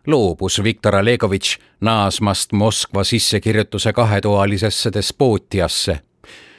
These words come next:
ja asutas end elama ringtee taguses vähenõudlikus metsatukas.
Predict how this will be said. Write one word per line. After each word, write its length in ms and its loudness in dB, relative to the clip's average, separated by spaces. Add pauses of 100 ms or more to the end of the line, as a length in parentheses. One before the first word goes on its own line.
(160)
ja 180 2
asutas 380 0
end 220 4
elama 440 2
ringtee 720 -2
taguses 640 0
vähenõudlikus 920 -2
metsatukas. 1040 -2